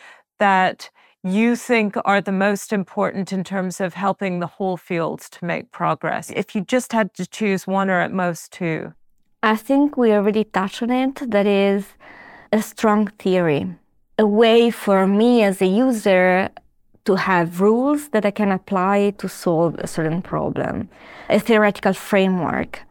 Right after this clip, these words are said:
Speaker 2: There are a couple, the dynamic neural fields and the neuroengineering framework, but I think we need something more. And I think that's one of the big things. The other one is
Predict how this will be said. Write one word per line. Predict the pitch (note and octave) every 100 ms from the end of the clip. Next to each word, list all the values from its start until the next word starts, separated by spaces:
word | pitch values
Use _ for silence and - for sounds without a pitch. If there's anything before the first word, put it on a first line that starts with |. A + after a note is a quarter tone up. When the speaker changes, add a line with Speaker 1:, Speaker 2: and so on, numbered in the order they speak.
| - - _ - -
Speaker 2:
There | A3 A3+ B3
are | C4+
a |
couple, | C4 G3+ F#3+ G3 B3+ D4 D#4+ _ _
the | G#3 F#3
dynamic | F3+ F3+ F#3 F#3 F#3
neural | F#3+ G3
fields | G3 - G3+ G3+ - -
and | F#3 F#3
the |
neuroengineering | F#3 F3+ F3+ F3+ - F#3 F3+ F3+
framework, | - F3+ F3 G#3+ A#3+ C4+ - -
but | A3+ A#3
I |
think | A#3 C4 B3
we | C4
need | A#3 G#3+ F#3+ - -
something | G3+ - G3 F#3+ G3 F#3
more. | F3+ E3+ E3 F3+ - - - _
And | - F3+ F#3+ F#3+
I | F#3
think | G3+ A3 A3 G#3
that's | F3+ G3+ G#3+ - -
one | F#3+ F#3+ G3
of | G#3+ G#3+
the |
big | G3 A3 -
things. | - B3 B3+ B3+ - - - - - - - G3+
The | A3
other | A3 A3+
one | A#3+ A3+ G#3+
is | G#3 G3+ G3 G3 - -